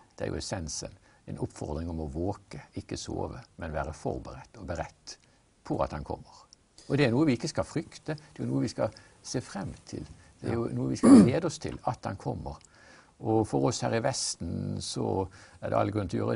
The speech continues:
Speaker 1: det, men det er jo enn mer for dem som forfølges for Jesu navns skyld,
Speaker 2: Mhm.
Speaker 1: som tortureres, som fengsles, som, eh, står i fare for å lide martyrdøden. For dem er jo dette et veldig trøstens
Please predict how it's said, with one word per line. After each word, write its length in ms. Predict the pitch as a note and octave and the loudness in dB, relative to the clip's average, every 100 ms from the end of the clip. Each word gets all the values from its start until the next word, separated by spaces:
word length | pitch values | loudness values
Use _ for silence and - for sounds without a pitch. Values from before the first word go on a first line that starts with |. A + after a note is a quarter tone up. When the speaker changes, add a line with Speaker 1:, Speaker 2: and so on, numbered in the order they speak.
| G#2 | 0
Speaker 1:
det, 100 | F#2+ | 0
men 120 | G2+ | 2
det 60 | A2+ | 2
er 20 | |
jo 80 | A#2 - | 0 -2
enn 400 | D#3 C3 A2 G2 | 0 0 -2 -4
mer 420 | B2 G#2+ C2 - - | -4 -4 -4 -8 -12
for 100 | - | -6
dem 180 | G#2+ E2+ | -6 -6
som 180 | - F#2+ | -8 -8
forfølges 680 | G2 - C#3+ F2+ E2+ D#2+ - | -8 -6 -4 -4 -4 -6 -6
for 100 | G#2 | -6
Jesu 260 | F#2 F2+ | -6 -6
navns 300 | F#2 G2 - A2 | -6 -6 -6 -8
skyld, 160 | G2 | -8
Speaker 2:
Mhm. 260 | G2 A2 D3+ - | -8 -12 -16 -16
Speaker 1:
som 200 | - A#2 | -12 -12
tortureres, 720 | - G#2 - A#2 A#2+ F#2 D2+ - | -10 -10 -6 -2 -2 -2 -6 -8
som 120 | F2 | -8
fengsles, 680 | - G#2+ G#2+ - - - - - - | -6 -6 -6 -8 -8 -10 -12 -18 -20
som, 420 | - G#2+ G1+ F#2+ - G#2+ - - _ - | -8 -4 -4 -6 -10 -16 -18 -20 _ -14
eh, 280 | C3 G#2+ G#2 | -8 -6 -6
står 180 | - F#2+ | -6 -6
i 20 | |
fare 260 | - G#2+ G2 | -2 -2 -2
for 120 | F#2+ | -4
å 40 | |
lide 180 | F2 F2 | -4 -4
martyrdøden. 840 | F2+ F2+ - C3 E2 D2+ - - - - - - - _ - | -4 -4 -2 -4 -4 -6 -10 -12 -18 -20 -20 -20 -20 _ -10
For 160 | A2+ | -2
dem 220 | A2 G2+ | 0 0
er 40 | G2 | 0
jo 60 | F2+ | 0
dette 280 | F#2 - A2 | -2 -2 -6
et 120 | - F2 | -6 -2
veldig 580 | - G2+ B1 - D2+ D2+ | 0 0 0 0 -2 -4
trøstens 720 | - G#2 - - - - - | -8 -8 -8 -10 -12 -12 -16